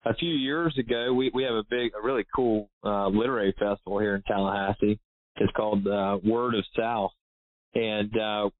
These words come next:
this is when, when Tom had just launched, uh, A Course Called Scotland. Uh, I had read the book and just was really moved by it and reached out to him and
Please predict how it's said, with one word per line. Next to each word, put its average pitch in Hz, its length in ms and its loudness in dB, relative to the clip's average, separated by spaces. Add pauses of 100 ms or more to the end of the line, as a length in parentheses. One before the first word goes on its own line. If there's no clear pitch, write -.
(100)
this 127 200 2
is 107 140 0
when, 104 260 0
when 104 240 -2
Tom 127 260 -2
had 104 140 -4
just 117 320 -2
launched, 110 400 0 (720)
uh, 107 200 0
A 110 40 -2
Course 123 340 -2
Called 110 320 -2
Scotland. 113 560 -2 (600)
Uh, 107 340 0
I 127 220 -2
had 113 100 0
read 117 220 0
the 110 60 -6
book 117 440 0
and 104 160 -10
just 101 280 -4
was 104 160 -14
really 123 220 2
moved 117 340 0
by 110 420 -2
it 107 80 2
and 95 160 0 (520)
reached 139 280 0
out 123 300 -2
to 120 160 0
him 120 160 -2
and 104 100 -8